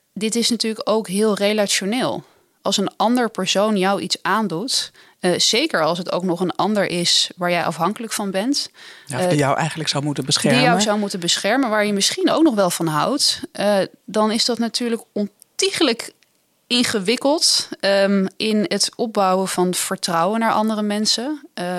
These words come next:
Speaker 1: in het je gezond kunnen hechten. Ehm, als op, als, ja, als op die leeftijd waarin dat juist het liefst, ehm, nou ja, gewoon een, een stevige, gezonde basis krijgt, daar al zo in verstoord raakt.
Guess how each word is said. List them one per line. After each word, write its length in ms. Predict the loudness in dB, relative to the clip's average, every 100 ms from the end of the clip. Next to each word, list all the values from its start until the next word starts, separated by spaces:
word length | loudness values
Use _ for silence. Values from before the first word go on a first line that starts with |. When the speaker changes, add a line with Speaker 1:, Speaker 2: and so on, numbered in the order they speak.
| -6
Speaker 1:
in 200 | -4 -2
het 180 | -2 -4
je 160 | -6 -6
gezond 460 | -4 -2 -2 -4
kunnen 260 | -4 -4 -4
hechten. 540 | -4 -6 -4 -4 -4 -6 -16 -20 -20 -20 _
Ehm, 360 | -6 -4 -2 -2
als 200 | -2 -2
op, 180 | -2 -8
als, 220 | -2 -2
ja, 340 | 2 2 2 0
als 200 | -2 0
op 200 | -2 -2
die 160 | 0 2
leeftijd 600 | 2 2 2 2 2 2
waarin 280 | 0 2
dat 140 | 0 0
juist 500 | 0 2 0 -2 -6 _ _
het 160 | -6 0
liefst, 560 | 2 2 2 0 -2 -4
ehm, 360 | 0 4 4 0 -4
nou 240 | -2 2
ja, 120 | 2
gewoon 360 | 0 0 0 2
een, 160 | -2 -4
een 120 | -2
stevige, 460 | 0 0 -2 -2 -6 -6
gezonde 320 | -4 -2 -4 -2
basis 400 | 0 0 0 -2
krijgt, 460 | 0 -2 -2 -8 -12 -16 -6
daar 240 | 0 2
al 140 | 2 0
zo 380 | 2 2 4 2
in 200 | 0 -2
verstoord 460 | -4 -4 -2 -4
raakt. 540 | -4 -6 -8 -4 -6